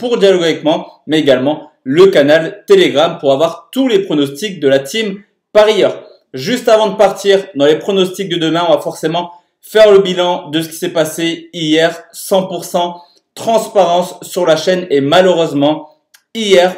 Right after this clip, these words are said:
on fait tout simplement un zéro sur trois avec beaucoup de déceptions, euh, tout de même. Je pense à certains matchs comme Bournemouth, Southampton, le plus de deux virgule cinq buts qui passe pas, penalty loupé, but refusé par la var, pas mal d'actions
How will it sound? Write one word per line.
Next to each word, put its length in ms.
on 60
fait 160
tout 60
simplement 560
un 140
zéro 300
sur 180
trois 320
avec 480
beaucoup 420
de 60
déceptions, 840
euh, 100
tout 180
de 80
même. 220
Je 100
pense 260
à 60
certains 340
matchs 240
comme 240
Bournemouth, 680
Southampton, 840
le 260
plus 140
de 60
deux 140
virgule 300
cinq 300
buts 160
qui 140
passe 240
pas, 460
penalty 760
loupé, 720
but 220
refusé 420
par 220
la 100
var, 380
pas 160
mal 180
d'actions 480